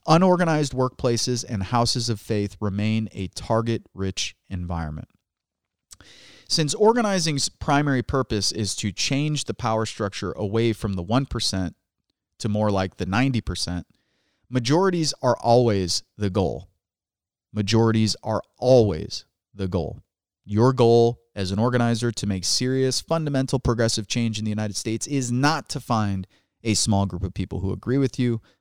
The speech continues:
but to build large majorities. The more people, the more power. It's just that simple. But not just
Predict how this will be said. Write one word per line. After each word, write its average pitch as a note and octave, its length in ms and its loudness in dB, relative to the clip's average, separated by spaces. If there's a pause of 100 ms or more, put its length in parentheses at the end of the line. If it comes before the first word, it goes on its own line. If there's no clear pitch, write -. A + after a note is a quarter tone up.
(100)
but G#2+ 120 -6
to A#2 100 -4
build G2 380 0 (180)
large F2 640 -2 (180)
majorities. F#2 680 -2 (540)
The G#2+ 80 -4
more G2+ 180 2
people, E3 600 2 (220)
the A2 100 0
more G#2+ 180 2
power. F#2 480 0 (300)
It's - 180 -4
just G#2 220 0
that F2 180 -4
simple. F2 400 -2 (640)
But B2 120 2
not D#3 180 4
just - 260 0